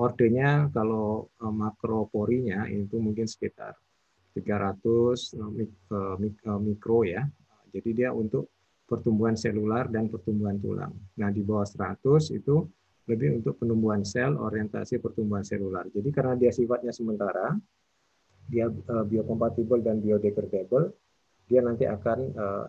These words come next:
apa namanya, meluruh dengan berjalannya waktu untuk menjadi apa ya, eh, apa, eh, media ya, pertumbuhan tulang di sana. Nah, pertumbuhannya juga nanti, eh,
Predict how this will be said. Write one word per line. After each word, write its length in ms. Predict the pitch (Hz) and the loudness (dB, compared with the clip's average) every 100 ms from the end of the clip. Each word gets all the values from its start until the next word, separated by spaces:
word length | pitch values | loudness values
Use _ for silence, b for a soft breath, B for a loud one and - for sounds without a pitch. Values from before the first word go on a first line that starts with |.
| 107 | -10
apa 160 | 110 | -8
namanya, 400 | 113 107 104 120 | -6 -4 -4 -2
meluruh 400 | 120 120 123 135 | 2 4 4 2
dengan 240 | 110 104 104 | -2 -4 -4
berjalannya 500 | 101 104 101 98 98 | -4 -4 -4 -6 -8
waktu 480 | 95 - - 143 208 - - _ _ 110 | -8 -6 0 2 2 -4 -18 _ _ -6
untuk 480 | 107 - 131 139 147 | -6 -2 2 2 0
menjadi 720 | 120 107 98 - 123 143 147 113 | -4 -2 -2 0 0 0 -2 -4
apa 140 | 113 | -6
ya, 160 | 98 95 | -6 -8
eh, 720 | - - 104 98 107 113 - - - | -12 -10 -8 -6 -8 -10 -12 -14 -14
apa, 180 | - 139 170 _ | -6 -6 -6 _
eh, 180 | - - _ _ _ | -20 -20 _ _ _
media 380 | 131 127 120 117 | 0 2 4 2
ya, 140 | 98 147 - | 2 -6 -6
pertumbuhan 480 | 110 123 107 110 | -4 0 2 0
tulang 320 | 107 107 104 104 | 0 -2 -2 -4
di 80 | |
sana. 160 | - - _ _ _ _ _ _ | -8 -20 _ _ _ _ _ _
Nah, 80 | 104 | -4
pertumbuhannya 640 | 101 - 110 107 110 127 127 | -4 -2 0 2 2 2 0
juga 240 | 107 113 | 0 0
nanti, 480 | 104 101 135 147 165 | 0 0 4 4 2
eh, 400 | 110 101 104 | -2 -2 -2